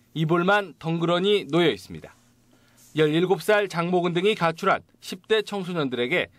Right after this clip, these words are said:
잠자리를 제공하겠다고 유인해 머물게 한 곳입니다. 경찰 조사 결과 장군은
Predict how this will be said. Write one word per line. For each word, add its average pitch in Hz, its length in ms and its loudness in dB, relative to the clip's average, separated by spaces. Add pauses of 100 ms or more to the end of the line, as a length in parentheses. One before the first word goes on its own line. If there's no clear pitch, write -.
(240)
잠자리를 175 720 0
제공하겠다고 170 880 -2
유인해 170 360 2 (200)
머물게 156 400 2
한 190 140 0
곳입니다. 104 420 -6 (880)
경찰 180 380 0
조사 185 260 -2
결과 190 400 2
장군은 175 420 -2